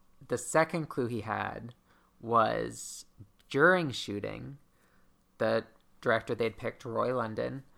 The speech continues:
was coming to set with the two producers to look at the dailies. And,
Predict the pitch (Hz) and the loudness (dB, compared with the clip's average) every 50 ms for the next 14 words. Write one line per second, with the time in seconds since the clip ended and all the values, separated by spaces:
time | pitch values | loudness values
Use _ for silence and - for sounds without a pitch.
0 | - - - - _ _ _ _ _ _ _ _ 123 123 123 120 120 113 - - | -20 -20 -20 -20 _ _ _ _ _ _ _ _ 4 4 4 4 2 -2 -6 -8
1 | - - - 135 139 139 139 135 - - - 120 - - - - - - - - | -6 -6 -2 -2 0 -2 -2 -4 -8 -10 -10 -10 -10 -10 -12 -10 -6 -6 0 2
2 | 139 120 113 113 113 - - - - - 117 113 110 113 117 117 110 - - - | 2 4 4 2 0 -4 -10 -20 -20 -16 -4 0 2 2 2 2 -2 -6 -14 -20
3 | - - _ - 120 113 - - 120 110 - - 107 104 104 104 101 - - - | -20 -20 _ -6 -6 -6 -4 -4 -4 -4 -4 -4 -4 -4 -4 -4 -6 -6 -6 -6
4 | - - - - - - - - - - - _ - - - 117 120 120 120 117 | -4 -6 -8 -8 -10 -12 -16 -18 -20 -20 -20 _ -14 -8 -4 -2 -2 0 0 0
5 | 110 110 113 113 - - - - 123 120 - 147 135 - 139 113 123 110 110 113 | 0 0 0 -2 -4 -6 -6 -6 -4 -4 -2 -4 -4 -4 -4 -2 -2 -2 -2 -2
6 | 117 117 117 117 120 123 135 139 - - - - - _ _ _ _ _ _ _ | -2 -2 -4 -4 -4 -6 -8 -10 -14 -16 -18 -18 -20 _ _ _ _ _ _ _
7 | _ _ _ - _ _ _ _ _ _ _ - 131 123 123 123 123 123 123 123 | _ _ _ -20 _ _ _ _ _ _ _ -6 -4 -2 0 0 0 0 0 0
8 | 120 120 120 123 117 - | -2 -4 -6 -8 -8 -10